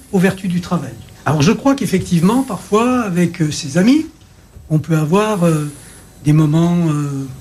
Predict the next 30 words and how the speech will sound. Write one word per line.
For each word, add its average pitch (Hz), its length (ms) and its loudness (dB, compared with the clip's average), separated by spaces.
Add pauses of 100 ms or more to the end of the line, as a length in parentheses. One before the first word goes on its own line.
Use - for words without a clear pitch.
(300)
où 160 80 2
on 160 60 4
n'est 175 100 4
pas 175 120 -4
tout 262 160 -4
à 180 80 -4
fait 175 120 -6
d'accord. 147 340 -12 (340)
Parce 190 140 0
que 226 60 2
vous 240 100 4
savez, 240 280 2
moi, 233 240 -2 (280)
je 175 140 -12
pense 226 320 -2
que - 120 -2
les 170 200 2
étiquettes 170 420 -2
politiques, 151 420 0
c'est - 120 -6
important, 165 540 -4 (320)
mais 180 80 6
il 175 60 4
y 175 40 2
a 175 60 2
autre 170 160 -4
chose 277 300 -4
qui - 160 -10
l'est 131 120 -6 (600)
plus. - 400 2